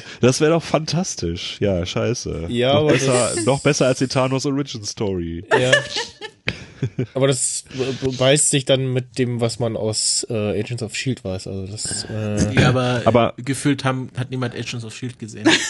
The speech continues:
Speaker 1: Das, das ist auffallend richtig. Aber, äh, jetzt, ähm, werde ich gleich wahrscheinlich auch wieder aus, völlig zu Recht von euch ausgelacht, aber hier, ähm, der, äh, Agent Coulson, hatte das einen,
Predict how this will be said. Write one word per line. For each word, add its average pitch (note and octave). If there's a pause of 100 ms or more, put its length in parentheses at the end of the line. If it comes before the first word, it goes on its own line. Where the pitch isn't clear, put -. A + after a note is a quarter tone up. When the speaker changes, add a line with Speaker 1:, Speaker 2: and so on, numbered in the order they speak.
(1080)
Speaker 1:
Das, G2+
das G#2
ist -
auffallend G2
richtig. A2 (260)
Aber, G#2+
äh, A2 (120)
jetzt, -
ähm, G#2+ (600)
werde G2
ich -
gleich G2
wahrscheinlich G2+
auch -
wieder E2+
aus, F#2
völlig B2
zu -
Recht G#2+
von G#2+
euch G#2
ausgelacht, A2
aber G2+
hier, A2 (760)
ähm, G2 (520)
der, F2+ (260)
äh, F#2+
Agent G#2 (240)
Coulson, C3 (360)
hatte G#2+
das G#2+
einen, G2